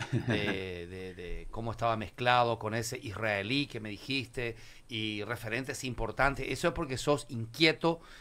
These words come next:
Speaker 1: eh, artísticamente, y es bueno, quiere decir que lo tuyo realmente vale la pena, eh, escucharlo. Bueno, mi querido Jos, al ir terminando, el, vos sabés que el tiempo es tirano. Quiero que la gente de
Speaker 2: Ujú.
Speaker 1: Paraguay que ahora se prende en Ismar Radio T V,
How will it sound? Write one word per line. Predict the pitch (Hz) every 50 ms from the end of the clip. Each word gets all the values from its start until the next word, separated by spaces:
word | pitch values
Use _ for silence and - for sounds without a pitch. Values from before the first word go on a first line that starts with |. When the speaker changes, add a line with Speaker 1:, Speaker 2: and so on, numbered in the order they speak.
| - - -
Speaker 1:
eh, | 120 120
artísticamente, | 135 113 - - 156 139 - 160 143 127 123 127 123 127 127 165 165
y | - 123
es | 117 104
bueno, | 98 139 151 147 143 147 156 156 - - - - - - -
quiere | - 135 139
decir | 135 127 131 127
que | 131
lo | 131 127
tuyo | - 139 139 123 135 135
realmente | 117 120 120 120 123 123 123 117 - 123 113
vale | 113 117 113
la | 117 110 110
pena, | - 113 107 107 110 110 107 - - - - - - -
eh, | 113 101 101 98 104 -
escucharlo. | - - 123 - - 110 101 87 87 87 85 - - - - - - -
Bueno, | 143 185 214 214 220 214 208 190
mi | 180 190
querido | - 180 170 175 185 185 165
Jos, | - - 185 202 202 196 185 - - - - - - -
al | - 143 147 147
ir | 165 180 175 -
terminando, | 185 170 156 151 151 165 180 185 180 180 180 175 175 - 156 139
el, | 139 135 131 131 127 123 123 120 117 107
vos | 110 139 151 143
sabés | 165 151 139
que | 143
el | 131
tiempo | - 160 165 165 - 156
es | 143
tirano. | - 143 143 156 180 175 165 165 170 185 - - - - - - -
Quiero | - - 180 190 208 214
que | - 185 190 196 -
la | 135 135 135
gente | - - 202 220 214
de | 220
Speaker 2:
Ujú. | 165
Speaker 1:
Paraguay | 160 175 160 160 165 180
que | 170 151
ahora | 151 151 165
se | - - 151
prende | - - - 160 165 160 151 135 139 135
en | 135 117
Ismar | 117 101 123 151 160
Radio | 156 143 139 120
T | - 123 113
V, | 123 139 151 151 -